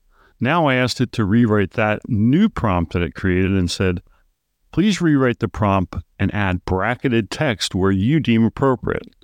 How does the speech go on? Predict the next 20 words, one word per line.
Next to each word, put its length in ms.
And 680
what 200
does 200
it 160
do? 300
It, 480
okay, 440
so 360
act 280
as 160
a 40
prompt 340
generator 380
for 80
Chat 220
G 120
P 60
T. 340
Uh, 540
okay. 320